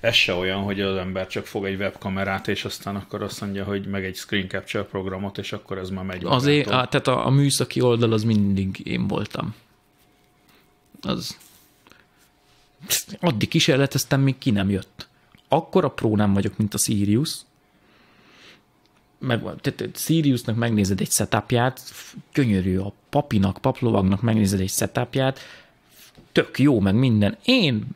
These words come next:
Speaker 2: mindent össze tudok úgy rakni, hogy az menjen, és akkor fölveszem. És akkor így,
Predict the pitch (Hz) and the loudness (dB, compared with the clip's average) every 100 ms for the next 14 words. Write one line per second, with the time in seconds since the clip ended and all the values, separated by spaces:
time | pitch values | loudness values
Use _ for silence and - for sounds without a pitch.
0 | _ - 160 110 95 110 - - - 104 | _ 2 2 4 0 0 -4 -4 -4 -2
1 | 120 98 104 - 104 - 104 156 214 151 | 0 0 -2 -4 -2 0 0 4 4 4
2 | 107 104 - - - _ - - - - | 2 0 -8 -20 -20 _ -14 -14 -12 -2
3 | 95 95 92 - 101 92 - _ _ _ | 0 2 0 -2 -4 -6 -10 _ _ _
4 | _ _ _ _ _ - 160 - 175 175 | _ _ _ _ _ -2 -2 2 2 2